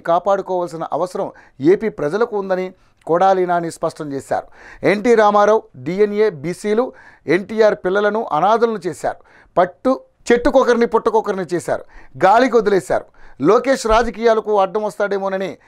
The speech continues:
ఎన్టీఆర్ పార్టీలోకి వస్తే ఎన్టీఆర్ డిఎన్ఏగా ఉన్న బీసీలంతా ఎన్టీఆర్తో పాటు నడుస్తారని ఎన్టీఆర్ను పాతాళానికి తొక్కేశారు.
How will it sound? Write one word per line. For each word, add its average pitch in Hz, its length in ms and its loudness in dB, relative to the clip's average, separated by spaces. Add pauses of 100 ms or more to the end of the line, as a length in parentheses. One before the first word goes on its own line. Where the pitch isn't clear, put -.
(240)
ఎన్టీఆర్ 202 460 0
పార్టీలోకి 190 460 -2
వస్తే 196 240 -2 (420)
ఎన్టీఆర్ 226 480 2 (140)
డిఎన్ఏగా 208 580 0 (480)
ఉన్న 208 140 -8 (160)
బీసీలంతా 214 640 -2 (420)
ఎన్టీఆర్తో 214 460 0 (100)
పాటు 190 240 -2
నడుస్తారని 196 540 -4 (400)
ఎన్టీఆర్ను 226 420 -2 (100)
పాతాళానికి 185 540 -4
తొక్కేశారు. 120 440 -14